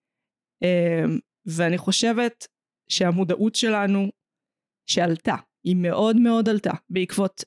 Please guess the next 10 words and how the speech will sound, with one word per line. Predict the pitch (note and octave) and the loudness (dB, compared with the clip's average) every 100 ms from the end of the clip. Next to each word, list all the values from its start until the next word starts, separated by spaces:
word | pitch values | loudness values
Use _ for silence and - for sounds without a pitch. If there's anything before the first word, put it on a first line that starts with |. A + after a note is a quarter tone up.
| - | -8
הטלוויזיה | F#3 E3+ E3 G3 F#3 G#3 G3+ | -2 0 2 0 2 0 0
ובעקבות | E3 E3 F3 F#3 F3 | -2 -4 -4 -4 -2
ההשפעה | E3 D#3+ F3 | -2 -4 -4
שלה | E3 E3+ F#3+ | -2 -2 -4
על | |
הפוליטיקה, | - - F3 A#3+ B3+ C4+ - _ _ _ _ _ _ _ _ _ _ _ _ _ _ A#3+ | -4 -2 -2 0 0 -2 -4 _ _ _ _ _ _ _ _ _ _ _ _ _ _ -2
היא | |
באה | A3+ E4 G4+ | 0 0 0
עם | |
חסרונות. | D#4 - G3 D3+ - - | -2 -2 -2 -2 -6 -14